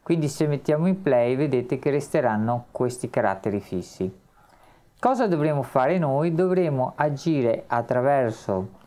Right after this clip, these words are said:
i keyframe, quindi ad esempio impostando questo roundness, un keyframe qui a zero, poi ci spostiamo e portiamo questo randomness a zero,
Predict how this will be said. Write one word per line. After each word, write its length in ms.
i 140
keyframe, 960
quindi 500
ad 220
esempio 760
impostando 1300
questo 640
roundness, 880
un 260
keyframe 560
qui 640
a 200
zero, 640
poi 320
ci 160
spostiamo 960
e 160
portiamo 640
questo 420
randomness 1000
a 320
zero, 680